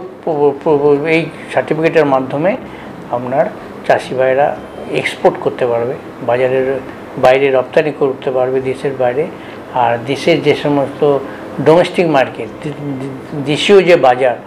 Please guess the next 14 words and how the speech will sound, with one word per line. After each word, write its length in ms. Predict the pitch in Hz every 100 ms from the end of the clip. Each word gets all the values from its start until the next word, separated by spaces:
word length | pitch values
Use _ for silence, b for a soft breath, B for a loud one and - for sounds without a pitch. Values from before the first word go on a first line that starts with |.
| B B -
সেখানেও 380 | - 156 160 208
তারা 200 | 214 147
বিক্রি 260 | 117 - 120
করতে 220 | 117 -
পারবে 300 | 117 117 117 - - - -
সার্টিফিকেট। 640 | - 127 131 127 127 170 139
এবং 280 | 139 143 135 B B B -
এর 100 | 135
জন্য 260 | 165 175
এই 440 | 180 165 151 139 131 - 156 131
যে, 260 | 139 139 -
আহ, 40 | 131 127 120 117 117 - - - 156
উৎপাদিত 500 | 175 - 151 147 147 143
পণ্য, 360 | 131 131 135